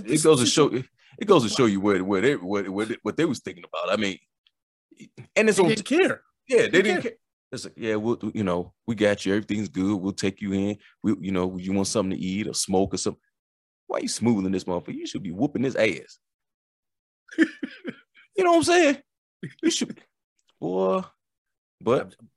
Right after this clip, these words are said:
Speaker 2: But, you know, but like I said, man, certain people get certain privileges that other
Speaker 1: Right.
Speaker 2: people don't.
Speaker 1: Right.
Speaker 2: And now my, and you know what? I'm not even gonna say that. I'm not gonna say my heart, my thought, my thoughts and prayers, 'cause no one wants to hear that shit anymore.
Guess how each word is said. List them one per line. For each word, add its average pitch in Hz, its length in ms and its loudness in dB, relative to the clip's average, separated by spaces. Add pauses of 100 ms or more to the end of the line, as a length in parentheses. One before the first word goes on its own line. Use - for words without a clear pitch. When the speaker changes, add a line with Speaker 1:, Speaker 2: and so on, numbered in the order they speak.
(100)
Speaker 2:
But, 139 160 -8
you 151 160 -2
know, 160 100 0
but 147 160 -4
like 135 160 -4
I 135 80 -4
said, 135 300 -2
man, 113 120 -6
certain 165 360 0
people 160 320 -4
get 123 180 -2
certain 135 300 -4
privileges 127 480 0
that 110 180 -6
other 117 160 -2
Speaker 1:
Right. - 160 -2
Speaker 2:
people 127 160 -2
don't. 131 300 2 (260)
Speaker 1:
Right. 87 140 -2
Speaker 2:
And 113 80 -2
now 117 140 4
my, 208 340 2 (840)
and 202 180 -4
you 269 60 6
know 226 60 4
what? 208 240 0
I'm 185 160 -4
not 175 100 4
even 156 140 0
gonna 151 100 0
say 139 160 -2
that. 110 120 0
I'm 139 80 -2
not 127 200 -4
gonna 131 140 -6 (140)
say 127 260 2
my 117 180 -2
heart, 123 340 2
my 123 140 -2
thought, 123 340 -6
my 123 180 -6
thoughts 139 300 -4
and 120 80 -8
prayers, 156 320 2
'cause 165 220 -2 (720)
no 269 140 2
one 294 200 0
wants 277 160 4
to 226 60 0
hear 208 160 4
that 175 140 4
shit 135 180 -2
anymore. 113 380 -6